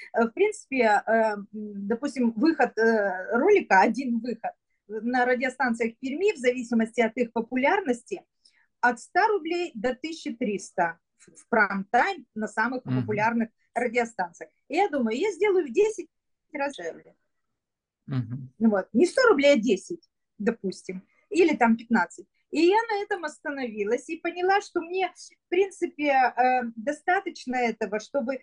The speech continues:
Speaker 1: иметь, ну, хотя бы пять-шесть рекламодателей, и чтобы, э, те суммы, которые получаются у меня в месяц, они
Speaker 2: Мгм.
Speaker 1: не окупали все мои расходы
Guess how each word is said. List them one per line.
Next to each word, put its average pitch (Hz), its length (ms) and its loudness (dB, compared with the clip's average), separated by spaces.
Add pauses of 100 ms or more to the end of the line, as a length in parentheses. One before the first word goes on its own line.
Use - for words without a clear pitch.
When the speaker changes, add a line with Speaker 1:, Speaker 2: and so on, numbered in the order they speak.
(280)
Speaker 1:
иметь, 285 380 -4
ну, 269 180 2
хотя 262 340 0
бы 233 100 -2
пять-шесть 247 680 0
рекламодателей, 254 920 2
и 240 100 -8
чтобы, 285 420 -4
э, 277 80 0 (680)
те 302 120 -2
суммы, 269 420 -2
которые 240 480 0
получаются 269 720 -2
у 247 60 -2
меня 226 500 0 (220)
в 196 160 -4
месяц, 220 500 2
они 269 380 2
Speaker 2:
Мгм. 139 340 -6
Speaker 1:
не 311 220 2
окупали 277 540 0
все 262 280 -4
мои 220 360 0 (280)
расходы 233 720 0